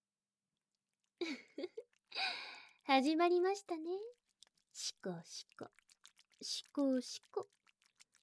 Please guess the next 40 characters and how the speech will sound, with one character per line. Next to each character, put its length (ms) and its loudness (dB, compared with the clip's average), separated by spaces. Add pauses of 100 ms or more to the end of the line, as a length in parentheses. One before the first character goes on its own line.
(720)
手 240 8
を 80 4
止 180 0
め 140 2
ち 100 0
ゃ 60 4
ダ 140 4
メ 140 2
で 140 2
す 160 -6
よ。 160 -4 (1400)
行 140 -6
き 120 -12
そ 220 4
う 40 2
に 120 -2
な 120 -2
っ 140 -8
た 100 -4
ら 140 -6
少 260 4
し 200 4
休 360 0
ん 80 0
で 140 -10
再 320 -12 (100)
開。 260 -12 (1120)
わ 140 0
か 100 6
り 120 6
ま 120 6
し 100 0
た 120 -2
か？ 140 -8 (2000)
は 400 -6
い、 120 -8 (280)
い 280 6
い 40 2
返 360 -4
事。 220 -12